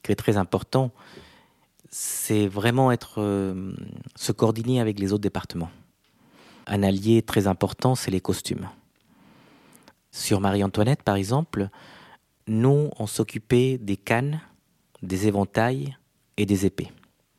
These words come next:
Dans d'autres films, les éventails et les cannes, c'est les costumes. Sur Marie-Antoinette, c'était décidé que c'est les accessoires qui géraient.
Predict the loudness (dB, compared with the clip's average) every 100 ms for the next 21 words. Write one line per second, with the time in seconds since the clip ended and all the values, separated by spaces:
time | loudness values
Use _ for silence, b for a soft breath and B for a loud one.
0 | _ B B B B -4 0 2 0 -2
1 | -4 -4 -2 -4 -6 -6 -4 0 0 0
2 | 0 0 0 -2 -2 -4 -4 -4 -4 -2
3 | -4 -4 -6 -10 -18 _ _ b b _
4 | _ -10 -4 -2 -2 -2 -4 -2 0 -2
5 | -4 -4 -4 -4 -4 -4 -4 -6 -6 -6
6 | -8 -8 -8 -8 -6 -4 -2 -4 -6